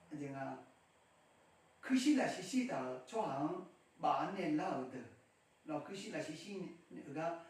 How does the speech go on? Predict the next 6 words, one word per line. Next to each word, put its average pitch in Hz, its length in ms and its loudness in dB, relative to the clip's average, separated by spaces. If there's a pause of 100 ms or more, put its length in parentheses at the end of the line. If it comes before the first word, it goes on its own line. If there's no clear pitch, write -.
(140)
마네 165 400 0
라우드. 135 320 -2 (680)
나, 220 600 6 (340)
허가 226 500 10
크시라 254 460 2
시시가 208 1000 0